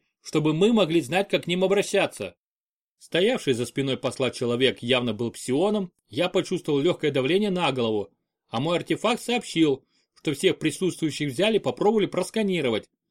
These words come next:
Но, чем хороши внедренные чипы, они не позволяли взять разум под контроль,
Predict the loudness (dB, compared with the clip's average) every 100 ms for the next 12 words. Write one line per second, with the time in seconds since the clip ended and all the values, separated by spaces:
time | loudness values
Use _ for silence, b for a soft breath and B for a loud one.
0 | _ _ -4 0 0 -2 _ _ -6 -2
1 | -2 0 -2 0 0 0 -2 -2 -2 -4
2 | -4 -4 0 -2 -2 _ _ -6 -2 0
3 | 0 0 0 2 2 2 2 0 0 -2
4 | -2 -4 -2 -4 0 0 0